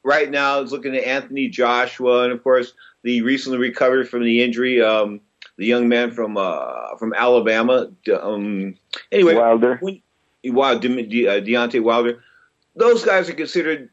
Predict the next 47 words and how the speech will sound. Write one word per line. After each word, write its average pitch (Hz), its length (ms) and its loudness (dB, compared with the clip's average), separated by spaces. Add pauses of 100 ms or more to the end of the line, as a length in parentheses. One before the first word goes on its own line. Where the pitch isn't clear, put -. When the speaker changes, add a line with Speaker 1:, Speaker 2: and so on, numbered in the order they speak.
Speaker 1:
the 135 80 -4
future 147 400 -4
right 117 200 2
now, 117 300 0
and 131 320 -2
some 165 200 -2
people, 143 360 0
Klitschko 147 440 0
thinks 135 280 -4
that, 127 260 2 (100)
that, 117 340 0
that, 113 220 2
uh, 110 360 2 (160)
that 107 400 -2 (100)
Joshua 127 440 0
might 123 220 -2
be 127 100 -2
a 127 40 2
little 123 180 2
bit 117 160 0
better. 127 360 2 (260)
But, 139 160 -2
you 202 60 -4
know, 196 100 2
I 185 100 4
was 160 200 0
looking 196 240 0
at 170 100 -4
Joshua's 151 580 -2
tapes, 147 400 0
and 131 120 -6
I 127 240 -2
study 147 380 0
these 131 200 -2
guys 127 300 0
to 139 100 -8
an 131 60 -4
extent 127 320 -2
before 123 360 2
I, 113 80 0 (500)
I, 117 260 -2
I 117 60 2
go 127 180 0
out 123 160 0
there 131 100 0
and 113 160 -2
s-, - 200 -20